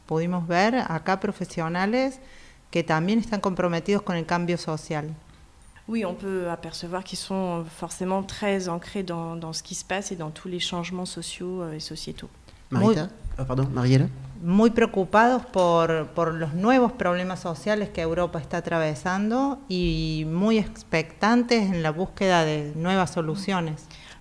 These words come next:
Speaker 2: Donc très attentifs à tous les bouleversements et tous les changements sociétaux qui peuvent traverser l'Europe et la France et l'Europe,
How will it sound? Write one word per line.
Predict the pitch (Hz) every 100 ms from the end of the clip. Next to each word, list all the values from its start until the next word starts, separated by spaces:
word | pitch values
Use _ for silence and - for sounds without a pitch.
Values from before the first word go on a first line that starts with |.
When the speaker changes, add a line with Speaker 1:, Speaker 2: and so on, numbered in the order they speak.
| -
Speaker 2:
Donc | 185
très | - 220
attentifs | 214 208 196 - 208
à | 185
tous | - 214
les | 196 185
bouleversements | 202 180 180 - 202 196
et | 190
tous | 196
les | 185
changements | 190 190 196 190
sociétaux | 185 - 185
qui | 185 175
peuvent | 175 170 170
traverser | - 160 156 - 165
l'Europe | 160 196 - - - - - -
et |
la | 131
France | - 185 -
et | 147
l'Europe, | 165 185 226